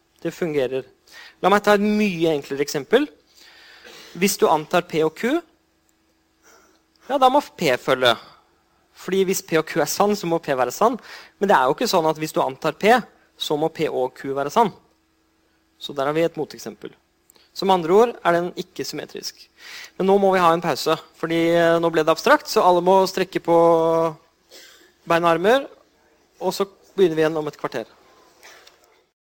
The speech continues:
Ok, da fortsetter vi. Vi er i gang med å snakke om relasjoner i et veldig abstrakt perspektiv. Så var det noen som spurte i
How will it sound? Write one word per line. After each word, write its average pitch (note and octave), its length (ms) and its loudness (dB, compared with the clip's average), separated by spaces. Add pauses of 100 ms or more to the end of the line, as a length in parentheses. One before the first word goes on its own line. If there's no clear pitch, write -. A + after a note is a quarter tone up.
(1000)
Ok, C3 160 0 (160)
da F3 160 6
fortsetter E3 400 -2
vi. G#3+ 100 6 (2250)
Vi G3+ 80 10
er G3+ 80 8
i G3+ 80 6
gang F#3 140 4
med F#3+ 100 2
å - 60 -2
snakke F3+ 260 0
om C#3 80 -4 (240)
relasjoner C#3 880 -2 (720)
i E3 160 0
et F3+ 80 2
veldig E3 580 2
abstrakt - 480 0
perspektiv. C4+ 540 -4 (720)
Så - 160 4
var A3 80 10
det A#3 80 4
noen G#3 160 6
som G#3 120 -2
spurte - 360 -2
i E3+ 720 -4